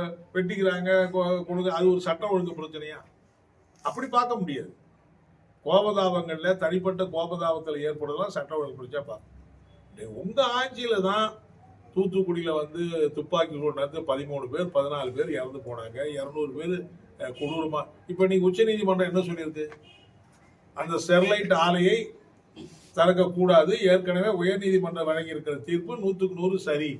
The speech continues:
அப்படின்னு வேதாந்தா மனுவை தள்ளுபடி பண்ணியிருக்காங்க.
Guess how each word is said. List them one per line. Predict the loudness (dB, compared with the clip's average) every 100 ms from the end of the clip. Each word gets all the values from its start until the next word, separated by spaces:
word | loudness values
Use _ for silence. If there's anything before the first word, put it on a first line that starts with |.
| -12 -20 _ _ -4
அப்படின்னு | -2 4
வேதாந்தா | 6 6 4 4 2
மனுவை | 6 4
தள்ளுபடி | 4 2 2 0
பண்ணியிருக்காங்க. | -2 -2 -6 -12